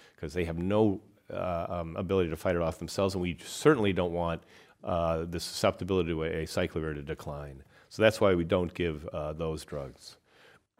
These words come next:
I'm gonna explode this a little bit and talk about things that, uh, I talked to several of you in the hallway,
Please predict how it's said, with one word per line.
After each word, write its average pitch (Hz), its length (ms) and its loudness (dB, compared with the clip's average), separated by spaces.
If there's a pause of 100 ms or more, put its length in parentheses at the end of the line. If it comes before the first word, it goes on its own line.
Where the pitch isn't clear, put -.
(1120)
I'm 135 120 6
gonna 131 200 12 (140)
explode 151 500 10
this 135 200 10
a 117 40 6
little 127 220 12
bit 113 240 12
and 98 100 0
talk 107 300 6
about 98 260 8
things 98 340 4
that, 90 240 2
uh, 87 320 0
I 95 80 0
talked 98 280 2
to 101 80 -10
several 95 300 4
of 87 100 -2
you 87 160 2
in 82 40 0
the 85 100 -2
hallway, 92 460 2